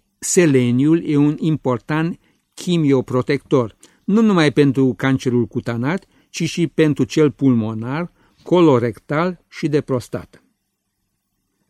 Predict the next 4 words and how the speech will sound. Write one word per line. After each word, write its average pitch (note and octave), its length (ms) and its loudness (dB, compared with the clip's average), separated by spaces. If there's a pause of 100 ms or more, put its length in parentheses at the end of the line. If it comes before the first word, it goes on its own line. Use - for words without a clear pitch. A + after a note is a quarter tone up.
(460)
Pentru D3 380 2
prevenirea C#3+ 640 0
cancerelor B2 600 -2
cutanate, A#2+ 720 -6